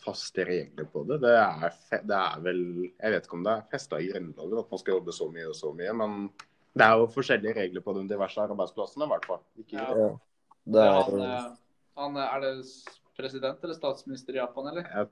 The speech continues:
Speaker 1: tror det er stat-, statsminister.
Speaker 3: Ja, jeg
Speaker 2: Ja,
Speaker 3: tror
Speaker 2: det
Speaker 3: det
Speaker 2: han,
Speaker 3: er det.
Speaker 2: for det han gjør, det er jo at han prøver å få mer kvinner inn i arbeidet.
Speaker 1: Men det er jo på grunn av økonomi.
Speaker 2: Ja, for å få, for økonomien har jo, på tross av at de jobber så mye, så går økonomi-,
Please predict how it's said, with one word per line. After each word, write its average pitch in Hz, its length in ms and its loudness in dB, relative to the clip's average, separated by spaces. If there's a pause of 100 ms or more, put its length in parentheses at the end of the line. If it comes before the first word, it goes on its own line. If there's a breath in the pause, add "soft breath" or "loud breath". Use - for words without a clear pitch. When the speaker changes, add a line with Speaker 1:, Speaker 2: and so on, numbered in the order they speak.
Speaker 1:
tror 107 380 2
det 101 100 2
er 92 640 2
stat-, - 420 -4
statsminister. - 800 -8
Speaker 3:
Ja, 101 60 2
jeg 107 160 8
Speaker 2:
Ja, 104 200 6
Speaker 3:
tror - 180 -8
Speaker 2:
det - 0 -
Speaker 3:
det 98 180 6
Speaker 2:
han, 107 100 8
Speaker 3:
er 92 60 0
det. 95 160 -4 (220)
Speaker 2:
for 147 100 -4
det 143 180 4
han 131 200 0
gjør, 135 200 -2
det 147 80 -2
er 139 160 0
jo 123 100 -4
at 123 100 -8
han 127 120 -4
prøver 135 240 -4
å - 40 -16
få 131 120 -8
mer 120 160 -8
kvinner 123 480 -6
inn 120 140 -6
i - 20 -2
arbeidet. 120 460 -2 (160)
Speaker 1:
Men 110 140 -2
det 110 80 4
er 117 160 6
jo 95 100 0 (160)
på 107 160 2
grunn 87 160 0
av 82 160 -2
økonomi. 98 380 -2 (200)
Speaker 2:
Ja, 147 380 2
for 143 160 -2
å 143 100 6 (400)
få, 143 140 0 (160)
for 143 160 -4
økonomien 147 360 -6
har 143 160 -2
jo, 135 140 0 (320)
på 151 160 -4
tross 143 280 -4
av 139 100 2
at 143 80 -12
de 156 100 -2
jobber 143 140 -6
så 147 100 -14
mye, 143 300 -2 (400)
så 151 160 -6
går 135 240 2
økonomi-, 127 560 -6